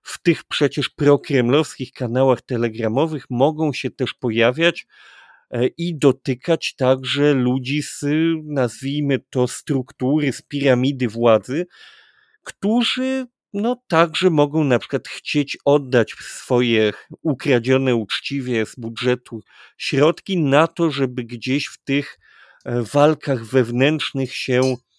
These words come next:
mm, nie dać trafić na takim kanale telegramowym.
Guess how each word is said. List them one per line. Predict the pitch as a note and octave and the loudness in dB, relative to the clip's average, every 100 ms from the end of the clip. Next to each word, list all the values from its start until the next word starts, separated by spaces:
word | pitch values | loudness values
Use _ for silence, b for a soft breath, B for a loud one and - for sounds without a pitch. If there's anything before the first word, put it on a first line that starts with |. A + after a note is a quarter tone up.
| _ _ _ | _ _ _
mm, | B2 B2+ C3 C3 C#3 D3 F3+ A3+ F4 | -6 -2 0 0 -2 -2 -4 -6 -6
nie | E3+ F3 F3 | -2 0 2
dać | F3 E3+ - - | 0 -4 -10 -6
trafić | F#3+ F#3+ D#3+ - A2+ - | 0 2 0 -8 -16 -8
na | A#2+ A2 | -4 -4
takim | A#2 - A#2+ | -6 -8 -10
kanale | - A#2+ A#2 A2 A2 | -4 -2 0 0 -2
telegramowym. | - A2 A2 A2 G#2+ G#2+ G2+ D3 | -4 -4 -4 -2 -2 -2 -4 -6